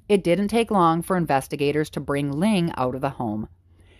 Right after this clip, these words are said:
She was covered in blood and was visibly shocked, but was alive, trembling as the officers walked her to their squad car. Now,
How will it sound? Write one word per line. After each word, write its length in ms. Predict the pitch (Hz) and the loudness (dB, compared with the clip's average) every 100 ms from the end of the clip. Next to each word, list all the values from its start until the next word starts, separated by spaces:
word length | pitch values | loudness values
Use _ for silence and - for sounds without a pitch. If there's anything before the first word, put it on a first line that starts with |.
| - - | -20 -6
She 220 | - 247 | 0 2
was 180 | 247 - | 2 0
covered 400 | - 170 190 185 | 0 2 2 2
in 140 | 214 | 2
blood 280 | 165 143 147 | 2 2 2
and 160 | 147 | 0
was 140 | 147 135 | 0 0
visibly 600 | 127 139 143 139 147 143 | -2 -4 -4 -4 -2 -2
shocked, 640 | - - 113 113 - - _ _ - | -4 -2 -2 -2 -6 -16 _ _ -6
but 280 | 131 156 160 | 2 2 2
was 260 | 131 127 143 | -4 -4 -2
alive, 580 | 123 107 104 127 - - _ _ _ - | -2 -4 -4 -8 -12 -20 _ _ _ -2
trembling 520 | 202 196 214 226 220 | 4 4 4 2 2
as 140 | 165 | 0
the 80 | 160 | 2
officers 560 | 135 139 - - 160 139 | 2 2 0 -2 -2 0
walked 300 | 127 104 - | 0 0 -4
her 80 | 127 | -6
to 140 | - | -4
their 140 | 131 | -6
squad 400 | 127 - 120 110 | -6 -4 -4 -4
car. 380 | - 110 110 127 _ _ _ _ _ _ _ _ _ _ - - - - | -6 -6 -4 -6 _ _ _ _ _ _ _ _ _ _ -20 -20 -16 2
Now, 500 | 208 214 214 214 | 6 6 6 6